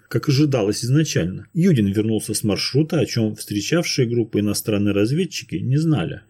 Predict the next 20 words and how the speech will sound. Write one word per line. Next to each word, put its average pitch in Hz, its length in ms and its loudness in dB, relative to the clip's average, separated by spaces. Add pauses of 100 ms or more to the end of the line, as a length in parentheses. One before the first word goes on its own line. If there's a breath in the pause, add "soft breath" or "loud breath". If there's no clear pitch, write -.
Группа 175 420 0
иностранных 135 580 0
спецназовцев, 104 1000 -4 (340 soft breath)
однако, 143 580 0
осталась 165 500 2
на 156 60 4
своем 127 340 2
месте 139 420 2
и 190 60 2
продолжила 160 600 2
наблюдение. 107 760 0 (100)
Поскольку 180 500 0
иной 180 260 4
подозрительной 123 760 0
деятельности 117 680 -2
в - 80 -10
контролируемом 120 880 2
районе 135 360 2
не 135 140 4
отмечалось, 120 840 -2